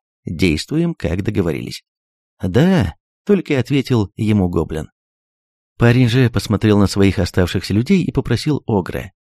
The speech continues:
«Поухаживай за Талаей», произнес он. «Не стойте, присаживайтесь». И кивнул им в направлении стола. А сами они всей группой отошли к небольшому столику,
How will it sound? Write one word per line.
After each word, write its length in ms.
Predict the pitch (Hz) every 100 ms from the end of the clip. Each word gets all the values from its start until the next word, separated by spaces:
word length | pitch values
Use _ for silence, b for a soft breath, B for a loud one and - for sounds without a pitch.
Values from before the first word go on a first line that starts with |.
| _ _ _ _ -
«Поухаживай 840 | 104 95 - 135 110 87 78 - -
за 180 | 92 104
Талаей», 560 | 135 135 78 67 - _ _
произнес 440 | 90 92 - 69
он. 180 | 80 65 _ _ _
«Не 200 | 151 180
стойте, 540 | - 208 147 - 67 _
присаживайтесь». 760 | - 135 92 92 71 - - _ _ _ _ _ _ _
И 160 | 190 208
кивнул 460 | 147 98 131 170
им 180 | 156 143
в 120 | - 107
направлении 540 | 101 95 87 104 113
стола. 440 | - - 80 80 - _ _ _ _ _
А 140 | - 85
сами 400 | - 92 104 90
они 240 | 87 101
всей 240 | 98 - 53
группой 400 | 67 123 - 113
отошли 360 | - - -
к 80 | 135
небольшому 440 | 98 78 - - 71
столику, 460 | - 175 185 180